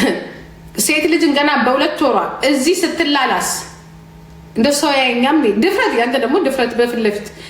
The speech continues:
ሌላውስ እንደው ሄዶ ከሌላ ሰው ጋራ እንትን ብሎ ነው።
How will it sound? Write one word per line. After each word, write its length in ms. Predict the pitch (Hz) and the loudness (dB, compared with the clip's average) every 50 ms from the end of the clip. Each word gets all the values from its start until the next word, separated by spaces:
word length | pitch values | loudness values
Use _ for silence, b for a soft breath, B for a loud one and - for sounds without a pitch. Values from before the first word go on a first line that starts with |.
| B B | B B
ሌላውስ 440 | 247 262 294 302 294 285 - - - - | 0 0 0 2 0 0 0 -2 -4 -6
እንደው 240 | 381 285 285 294 302 | -6 -2 -2 0 0
ሄዶ 220 | 294 277 269 254 330 415 | 0 0 0 0 0 0
ከሌላ 320 | 403 370 - 247 247 233 202 | 0 -2 -2 -2 -2 -2 -2
ሰው 160 | 208 - 214 196 | -2 -2 -2 -2
ጋራ 200 | 208 202 233 285 370 427 B B B B B B B B - 226 | 0 0 0 0 -2 -2 B B B B B B B B -2 -2
እንትን 300 | 247 247 247 233 294 269 | 0 0 0 0 0 0
ብሎ 140 | 226 240 262 392 480 | 0 2 2 2 2
ነው። 120 | 339 - | 0 -2